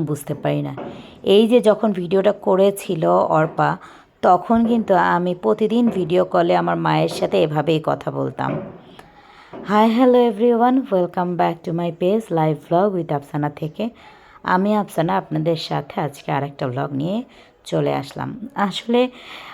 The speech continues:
মানুষ তো অভ্যাসের দাস, আর আমি, আমিও প্রতিদিন চা খেয়ে নামাজ কালাম পড়ে আমার আম্মুর সাথে ভিডিও কল না করলে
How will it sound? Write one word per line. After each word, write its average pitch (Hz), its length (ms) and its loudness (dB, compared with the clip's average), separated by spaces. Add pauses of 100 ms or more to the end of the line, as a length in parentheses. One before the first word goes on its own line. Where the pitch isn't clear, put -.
(260)
মানুষ 208 280 2 (120)
তো 269 60 4 (120)
অভ্যাসের 147 500 -4 (120)
দাস, 139 240 0 (500)
আর 143 80 0 (200)
আমি, 185 220 -2 (800)
আমিও 226 300 4 (680)
প্রতিদিন 220 500 4 (180)
চা 185 160 2 (200)
খেয়ে 190 220 2 (140)
নামাজ 165 240 2 (100)
কালাম 185 240 2 (100)
পড়ে 185 240 2 (180)
আমার 160 260 2
আম্মুর 160 340 -2
সাথে 190 220 0 (140)
ভিডিও 160 240 0 (100)
কল 190 140 0 (140)
না 143 80 2 (160)
করলে 180 240 2